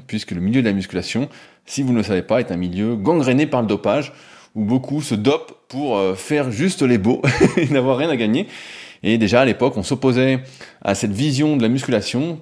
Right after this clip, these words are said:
pour proposer une vision plus axée sur la santé et la longévité, conscient que naturellement, euh, les progrès ne se font, la transformation physique ne se fait que sur le moyen et long terme en changeant d'habitude. Et donc à partir de ce site-là, on a développé plein de projets,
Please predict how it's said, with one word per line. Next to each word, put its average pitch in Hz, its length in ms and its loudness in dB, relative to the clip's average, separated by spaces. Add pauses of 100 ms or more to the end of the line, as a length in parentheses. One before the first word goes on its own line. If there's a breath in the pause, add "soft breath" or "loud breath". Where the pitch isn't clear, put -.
pour 107 140 -6
proposer 92 280 -4
une 120 120 0
vision 107 560 -4 (420 loud breath)
plus 139 240 -4
axée 131 340 0
sur 131 140 -2
la 101 100 2
santé 135 300 -2
et 135 40 2
la 107 100 2
longévité, 123 640 0 (220 loud breath)
conscient 110 300 -4
que 101 120 -4
naturellement, 107 840 0 (600)
euh, 90 280 2
les 113 140 2
progrès 107 380 0
ne 107 80 0
se - 120 -6
font, 110 200 -4
la 80 80 0
transformation 107 420 -2
physique 104 380 -4 (320 loud breath)
ne 90 40 -12
se - 80 -10
fait 113 140 -2
que - 100 -6
sur - 140 -8
le 85 60 -8
moyen 123 400 0
et 104 80 -2
long 92 100 -2
terme 117 360 -2 (120)
en 110 140 0
changeant 123 260 0
d'habitude. 104 380 -2 (640 loud breath)
Et 95 80 2
donc 170 160 4
à 139 60 4
partir 117 200 0
de 127 80 0
ce 104 120 -6
site-là, 139 460 -2
on - 40 -4
a 98 60 0
développé 101 420 0
plein 147 320 -2
de 180 80 0
projets, 131 560 0